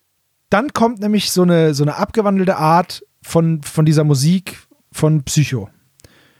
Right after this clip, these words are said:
Dieses, diese Vorhangszene in der Dusche mit diesem Ching, Ching, Ching, Ching.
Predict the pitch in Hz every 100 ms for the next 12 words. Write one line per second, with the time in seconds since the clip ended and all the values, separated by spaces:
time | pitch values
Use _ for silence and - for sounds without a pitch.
0 | _ _ _ _ _ 139 123 131 - -
1 | _ _ _ - 139 135 - 180 165 151
2 | 143 147 120 - - 160 147 139 139 175
3 | 151 143 135 139 311 339 311 - 339 330
4 | 320 - 339 320 311 339 339 330